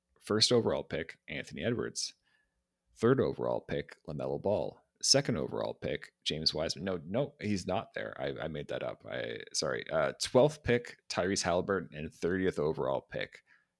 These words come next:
Desmond Bane. Last season, there seemed to be consensus that Ball and Edwards were the better pieces,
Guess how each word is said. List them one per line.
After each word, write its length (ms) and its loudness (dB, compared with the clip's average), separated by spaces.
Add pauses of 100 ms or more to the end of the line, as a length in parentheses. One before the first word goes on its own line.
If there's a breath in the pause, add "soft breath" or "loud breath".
Desmond 480 -8
Bane. 380 -2 (1000)
Last 240 6
season, 320 4
there 120 0
seemed 180 0
to 60 -8
be 100 -4
consensus 560 -2
that 180 -14
Ball 220 2
and 80 -2
Edwards 520 -2
were 100 -4
the 80 -8
better 280 -2
pieces, 600 0